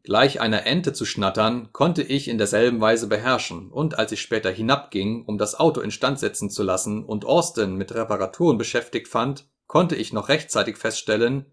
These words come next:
dass ich meine Hand bereits erhoben hatte, um ihm einen Streich zu spielen, der ihn zweifellos die Spuren der Wirtschafterin hätte folgen lassen. Worauf ich im Gegenteil meine Hand auf seine Schulter legte und ihm befahl, pünktlich mit dem Wagen vor dem Tore zu sein,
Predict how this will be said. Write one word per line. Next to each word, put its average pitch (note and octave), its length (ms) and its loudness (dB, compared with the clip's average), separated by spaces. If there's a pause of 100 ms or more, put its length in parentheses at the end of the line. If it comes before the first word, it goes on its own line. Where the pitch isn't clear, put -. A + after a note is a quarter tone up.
dass G#2+ 160 -8
ich - 100 -12
meine A2+ 260 2
Hand B2 200 0
bereits A2+ 240 0
erhoben A2+ 340 2
hatte, F#2+ 400 -2
um G#2 160 -6
ihm C3+ 220 -6
einen B2 180 -2
Streich C#3 400 0
zu - 120 -8
spielen, G2+ 480 -4 (260)
der C#3 180 4
ihn A#2+ 140 0
zweifellos D3 720 6
die A2 100 -4
Spuren D#3+ 480 4
der A2+ 160 6
Wirtschafterin C3 680 2
hätte B2 180 -2
folgen G2 380 2
lassen. - 340 -8 (560)
Worauf A2 300 4
ich F3 140 0
im A#2+ 120 0
Gegenteil B2+ 480 4
meine G#2 240 2
Hand D#3 240 2
auf - 160 -2
seine G#2+ 220 -2
Schulter D#3 340 4
legte G#2+ 380 0
und A2 120 -8
ihm D3 140 0
befahl, A2+ 500 4
pünktlich D3+ 520 2
mit B2 100 -4
dem G#2 160 -2
Wagen G#2+ 360 4
vor A2+ 160 -2
dem A2 120 -2
Tore B2 320 4
zu - 120 -8
sein, F2+ 380 -4